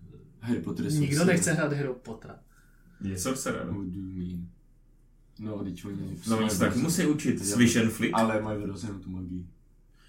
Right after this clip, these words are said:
Speaker 3: Jo.
Speaker 1: Ale učí si ji ovládat líp. Ale jakoby jsou to sorcereři, i když si říkají wizards, ale jsou to fucking imposters. Anyway,
Speaker 2: <laughs>
Speaker 1: wizard.
Speaker 2: Wow. Dobře.
Speaker 1: Wizard a proč,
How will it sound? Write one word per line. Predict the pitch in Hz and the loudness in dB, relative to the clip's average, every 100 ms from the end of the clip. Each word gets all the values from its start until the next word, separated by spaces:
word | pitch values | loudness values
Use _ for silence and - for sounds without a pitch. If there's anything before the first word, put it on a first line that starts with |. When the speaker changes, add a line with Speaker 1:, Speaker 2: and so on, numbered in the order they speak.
| - - | -20 -8
Speaker 3:
Jo. | 110 104 | -4 -4
Speaker 1:
Ale | 104 101 | -2 -4
učí | 92 101 | -2 -4
si | - | -2
ji | 104 | -2
ovládat | 92 95 90 95 92 - | -4 -4 -4 -6 -8 -6
líp. | 92 90 - - - | -6 -6 -16 -20 -14
Ale | 95 90 | -8 -8
jakoby | 87 90 - 87 - | -4 -4 -4 -8 -12
jsou | - 98 | -10 -8
to | 90 | -6
sorcereři, | - - - 110 104 110 | -6 -6 -4 -4 -2 -2
i | 98 | -2
když | 101 | -4
si | - | -6
říkají | - - 95 | -6 -6 -4
wizards, | 92 95 - - | -4 -4 -4 -4
ale | 95 | -6
jsou | 87 92 | -4 -6
to | 95 90 - - - - - | -6 -8 -12 -20 -20 -20 -4
fucking | 110 - 104 | -2 0 -2
imposters. | 104 - 101 - 98 95 - - - - - - - - - | -2 -6 -8 -6 -6 -6 -8 -18 -20 -20 -20 -20 -20 -20 0
Anyway, | 139 156 - 123 110 - 208 - - | 6 8 8 6 6 4 0 -2 -2
Speaker 2:
<laughs> | - - - 175 | -6 -6 -2 4
Speaker 1:
wizard. | 147 151 170 - - - - - - - - - - | 8 10 10 6 4 -6 -10 -12 -12 -16 -20 -20 -8
Speaker 2:
Wow. | 165 156 143 147 180 - - _ - _ _ _ _ | 0 0 0 -2 -4 -10 -16 _ -20 _ _ _ _
Dobře. | - 147 - | -10 -6 6
Speaker 1:
Wizard | 123 127 165 170 - | 8 8 6 4 2
a | 131 | -2
proč, | 147 143 156 - - | 4 6 6 2 -6